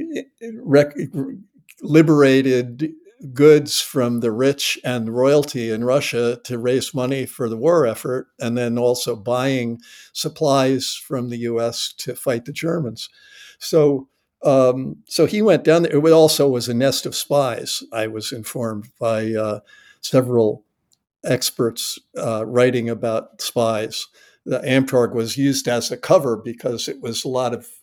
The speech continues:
uh, people doing business, you know, and they had excuses to be there. Um, so Ted walks in and he goes up on the, the freight elevator in this dingy,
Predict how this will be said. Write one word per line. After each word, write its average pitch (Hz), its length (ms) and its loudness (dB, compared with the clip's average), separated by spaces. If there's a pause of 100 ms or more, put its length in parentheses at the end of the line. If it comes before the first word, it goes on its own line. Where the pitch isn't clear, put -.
(100)
uh, 110 240 -8
people 147 340 -6
doing 113 280 -4
business, - 760 -2
you 113 100 -10
know, 107 260 -6
and 110 240 -10
they 107 140 -8
had 113 260 -6
excuses 135 600 -2
to - 100 -12
be 147 220 -6
there. 110 260 -2 (600)
Um, 127 480 0
so 156 200 2
Ted 165 300 4
walks 143 400 4
in 135 380 -2 (340)
and 131 480 -2
he 131 120 -6
goes 131 300 -2
up 131 200 0
on 131 240 -2
the, 123 480 -2
the 131 120 -4
freight 139 300 0
elevator 123 640 0
in 120 100 -6
this 120 340 -8
dingy, 120 680 -6